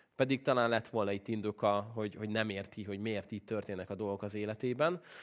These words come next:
Á, és itt, itt jutottunk el a harminckilencedik fejezetnek a végéhez, amikor is azt olvastuk, hogy, hogy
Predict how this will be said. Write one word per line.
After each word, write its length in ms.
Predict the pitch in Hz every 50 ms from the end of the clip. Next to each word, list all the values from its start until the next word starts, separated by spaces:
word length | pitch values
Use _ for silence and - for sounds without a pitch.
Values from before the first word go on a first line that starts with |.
| - - _ _ -
Á, 280 | - 117 113 113 113
és 260 | 110 - 120 - - -
itt, 320 | 175 160 - - - - _
itt 220 | - 160 - - -
jutottunk 480 | 143 135 - 135 117 - 123 117 107
el 100 | 120 113
a 60 | 110
harminckilencedik 880 | 107 113 117 117 113 110 107 - - - 120 113 104 101 - 104 107 104
fejezetnek 600 | - - 120 113 104 101 104 104 - - 107 -
a 60 | 110
végéhez, 680 | 98 113 127 120 117 104 107 104 98 107 120 131 135
amikor 280 | 135 117 113 104 - 104
is 120 | 110 -
azt 260 | - 117 117 - - 139
olvastuk, 520 | 143 151 151 156 151 - - 165 151 -
hogy, 280 | - 131 123 117 - - - - - - - _ _ _ _ _ _
hogy 680 | - - - 127 120 117 117 117 113 107 - - -